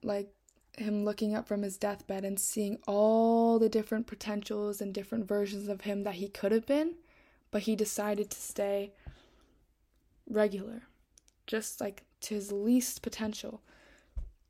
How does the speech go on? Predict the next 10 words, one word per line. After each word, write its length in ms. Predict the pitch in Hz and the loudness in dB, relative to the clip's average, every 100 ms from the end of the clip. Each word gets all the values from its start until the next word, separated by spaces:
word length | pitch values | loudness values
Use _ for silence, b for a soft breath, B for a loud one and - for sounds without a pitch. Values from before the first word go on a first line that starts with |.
| _ _ _ _ _ _ | _ _ _ _ _ _
He 240 | - 254 | -2 4
didn't 180 | 262 277 | 6 6
even 280 | 277 254 233 | 6 6 4
try 380 | - 240 233 | 0 -2 2
and 160 | 240 240 - | 2 2 0
aim 220 | 220 233 | 2 2
to 100 | 233 | 2
the 60 | 226 | -4
top. 480 | - 208 202 - - b b b b b b b _ - | -4 -6 -8 -12 -20 b b b b b b b _ -10
Like, 420 | 269 247 247 240 | -2 0 2 0